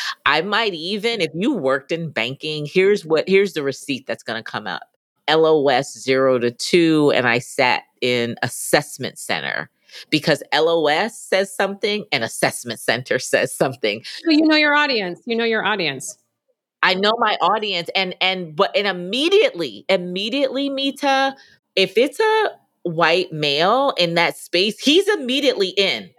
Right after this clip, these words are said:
Speaker 1: He's in. He's like, "Wait, what?"
Speaker 2: I, I have to stop you 'cause you gotta save this. We're talking about introductions in another episode.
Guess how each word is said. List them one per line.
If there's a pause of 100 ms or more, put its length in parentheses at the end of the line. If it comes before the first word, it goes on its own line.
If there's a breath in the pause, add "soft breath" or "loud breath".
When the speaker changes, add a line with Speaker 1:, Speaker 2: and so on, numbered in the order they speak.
(320)
Speaker 1:
He's
in.
He's
like,
"Wait,
what?"
Speaker 2:
I,
I
have
to
stop
you
'cause
you
gotta
save
this.
We're
talking
about
introductions
in
another
episode.